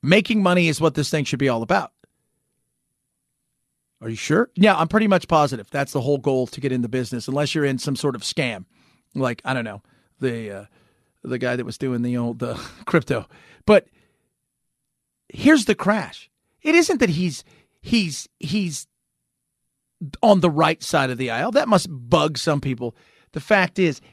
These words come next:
he's asking for you to work harder than you've ever worked, and he's asking for you to actually be accountable for things.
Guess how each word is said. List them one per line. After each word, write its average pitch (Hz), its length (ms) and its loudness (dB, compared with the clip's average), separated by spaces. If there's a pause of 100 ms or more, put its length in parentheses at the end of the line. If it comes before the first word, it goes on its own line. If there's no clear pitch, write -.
he's 214 340 4 (100)
asking 233 600 2
for 180 160 -8
you 202 520 0 (280)
to 160 100 -2
work 143 300 0
harder 175 400 4
than 233 100 4
you've 233 160 4
ever 262 220 6
worked, 226 420 2 (1080)
and 170 140 4
he's 151 220 2
asking 190 400 2
for 226 140 -2
you 185 440 2 (1600)
to 196 220 4 (140)
actually 143 920 2 (1400)
be 175 160 6
accountable 139 480 0
for - 120 -16
things. - 280 -20